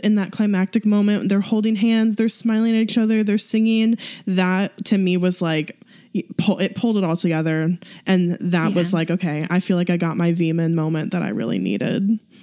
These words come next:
Speaker 2: Yeah, I agree.
Speaker 1: Yeah.
Speaker 2: Uh,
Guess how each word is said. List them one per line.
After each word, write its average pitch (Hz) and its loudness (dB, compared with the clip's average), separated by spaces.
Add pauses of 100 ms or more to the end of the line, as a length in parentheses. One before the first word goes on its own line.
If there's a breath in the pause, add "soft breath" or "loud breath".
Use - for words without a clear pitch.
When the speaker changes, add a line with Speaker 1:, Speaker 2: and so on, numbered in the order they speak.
(160 loud breath)
Speaker 2:
Yeah, 202 -6 (180)
I 202 -10
agree. 190 -4 (100)
Speaker 1:
Yeah. 165 0 (1400 loud breath)
Speaker 2:
Uh, 277 -2